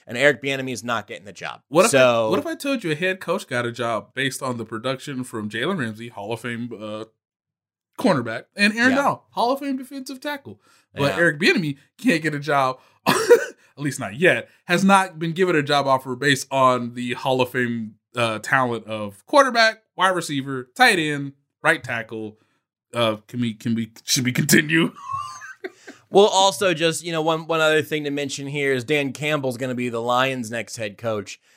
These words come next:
Speaker 1: And, uh, you may think, "Dan Campbell, did he, uh, did he coach the Dolphins after they fired Joe Philbin?" And I'm like, "Yeah, that's what happened. That's where he's come from." Uh,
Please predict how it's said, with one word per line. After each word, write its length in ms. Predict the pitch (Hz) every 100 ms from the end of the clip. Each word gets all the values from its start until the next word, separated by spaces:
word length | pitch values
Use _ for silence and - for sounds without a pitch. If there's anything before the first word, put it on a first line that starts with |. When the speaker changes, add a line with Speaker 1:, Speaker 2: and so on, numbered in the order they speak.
| _ _
Speaker 1:
And, 420 | 120 113 107 104
uh, 60 | 113
you 200 | 110 117
may 200 | 131 135
think, 240 | 135 123
"Dan 240 | 135 196 214
Campbell, 460 | 196 185 196 147
did 200 | 113 127
he, 600 | 107 - 170 196 214 220
uh, 300 | 190 175 160
did 100 | 151
he 100 | 196
coach 320 | 240 381 359 -
the 100 | 165
Dolphins 800 | 135 147 185 220 214 208 - - _ -
after 260 | 175 170
they 220 | 160 147 120 _
fired 400 | - 165 185 160
Joe 260 | 123 156 160
Philbin?" 440 | - 165 185 208
And 100 | 185
I'm 120 | 131
like, 220 | 131 123
"Yeah, 160 | 131 117
that's 320 | 117 127 -
what 160 | 139 135
happened. 380 | 127 107 104 110
That's 200 | 117 -
where 120 | 131
he's 160 | 156
come 220 | 151 120 110
from." 400 | 117 113 107 104 _ _ _ -
Uh, 480 | 107 104 98 92